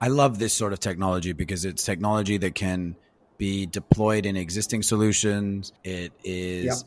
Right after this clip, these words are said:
Speaker 1: quite simple in terms of the installation process, and can be
Speaker 2: Yeah.
Speaker 1: used immediately to, to see the impact yourself. So I, I, I love this kind of tech. Was there a specific catalyst or something that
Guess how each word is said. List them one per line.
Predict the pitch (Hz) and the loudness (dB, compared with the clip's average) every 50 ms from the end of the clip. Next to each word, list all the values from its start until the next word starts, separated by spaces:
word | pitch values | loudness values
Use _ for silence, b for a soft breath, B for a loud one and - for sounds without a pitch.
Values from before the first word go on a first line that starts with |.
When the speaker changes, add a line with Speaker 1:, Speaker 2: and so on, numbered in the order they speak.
| _ _ - | _ _ -16
Speaker 1:
quite | - - 110 110 110 104 - - - _ _ _ _ _ _ _ - | -4 0 2 2 2 2 -4 -8 -18 _ _ _ _ _ _ _ -8
simple | - - - - 139 127 120 - - 120 117 117 117 98 | -6 -2 0 2 2 2 0 4 4 6 6 6 4 2
in | 92 92 | 0 -4
terms | 90 - 104 98 92 92 | -4 -4 -4 -4 -2 -4
of | 95 | -4
the | 90 95 | -4 -4
installation | 92 90 - - 92 92 95 98 - - 92 82 | -4 -6 -6 -6 -4 -2 -2 -2 -2 -2 -4 0
process, | - 110 113 113 107 - - 110 104 101 98 95 95 - - - b b b b b b _ _ - | 2 4 4 4 4 4 4 4 4 4 4 2 0 -2 -6 -8 b b b b b b _ _ -8
and | 90 92 90 90 90 90 87 85 85 - | -6 -6 -4 -4 -6 -6 -8 -10 -12 -10
can | - 104 101 95 92 92 92 90 | -8 -6 -6 -6 -6 -6 -8 -8
be | 80 80 98 | -8 -6 -4
Speaker 2:
Yeah. | 98 131 107 | -2 -2 0
Speaker 1:
used | 98 98 92 82 98 | -2 -2 -4 -4 -6
immediately | 92 95 101 101 98 98 92 80 90 92 90 | -4 -2 -2 -2 -2 -4 -4 -4 -6 -6 -6
to, | 85 - 92 90 87 87 - - - - - - | -4 -4 -4 -4 -4 -6 -8 -10 -12 -8 -6 -4
to | 95 | 0
see | 87 - - - - 101 98 98 98 - - - - | 2 4 4 4 2 0 -2 -4 -4 -6 -10 -20 -14
the | 78 95 92 90 | -10 -8 -8 -8
impact | 92 85 - 95 87 87 - - - | -6 -4 -4 -4 -4 -4 -10 -12 -12
yourself. | 85 78 - - 85 78 71 67 - | -8 -6 -6 -4 -4 -6 -8 -8 -8
So | - 90 87 | -8 -8 -6
I, | 85 85 | -6 -6
I, | 76 76 90 - - | -6 -6 -6 -6 -6
I | 87 | -4
love | 98 110 113 104 98 | 0 0 0 0 0
this | 98 - | -4 -4
kind | - 101 95 92 | -4 -2 -4 -2
of | 90 82 71 - _ _ - - | -4 -6 -8 -12 _ _ -20 -14
tech. | - - 98 95 - - - b b b b b b b - | -8 -4 -2 -2 -2 -4 -10 b b b b b b b 0
Was | 120 120 113 | 0 2 4
there | 131 131 | 6 6
a | 131 127 | 4 4
specific | - - 127 - 131 127 139 127 - | 2 0 0 0 2 2 0 0 0
catalyst | - 120 117 120 123 120 120 120 123 120 117 117 - - 107 | 0 2 2 4 4 4 6 6 6 6 6 4 2 2 0
or | 98 | -2
something | - - 113 113 107 - 117 113 110 104 | 0 0 -2 -2 -2 -2 -2 -2 0 0
that | 101 101 98 95 - _ | 0 0 0 0 -2 _